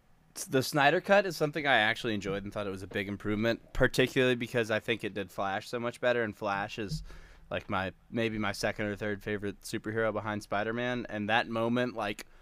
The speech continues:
was really cool and was, like, something that I wanted to see from the character. But even I, in a theater, a huge Flash fan, would not have cheered for that. That's not a cheer moment.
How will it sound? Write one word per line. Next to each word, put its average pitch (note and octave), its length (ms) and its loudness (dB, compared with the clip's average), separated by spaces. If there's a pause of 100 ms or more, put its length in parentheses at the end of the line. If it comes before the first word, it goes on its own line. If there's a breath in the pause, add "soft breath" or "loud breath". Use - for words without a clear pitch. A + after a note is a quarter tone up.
(460 soft breath)
was B2 340 6
really B2 300 2
cool A#2+ 520 0
and A2+ 180 2
was, G#2+ 120 -4
like, A2 180 -2
something A2+ 360 -2
that A2 120 0
I G#2+ 80 2
wanted G#2 300 -6
to A2 60 -12
see A2 180 -6
from A2+ 160 -6
the G2+ 60 -6
character. A#2+ 720 -2 (340 loud breath)
But C#3+ 140 4
even G3+ 320 2
I, C#3 580 4
in A#2 120 -2
a A#2+ 60 -4
theater, A2+ 720 -2
a A#2 100 0
huge E3 460 0
Flash B2+ 500 -2 (260)
fan, F#2 440 -8 (120)
would A#2 220 -4
not A#2 280 0
have B2 260 -10
cheered B2 540 -4
for - 200 -10
that. F2+ 280 -8 (840 loud breath)
That's F3 220 4
not F#3+ 240 8
a B3 160 2
cheer D#4 480 -2
moment. C#3+ 520 0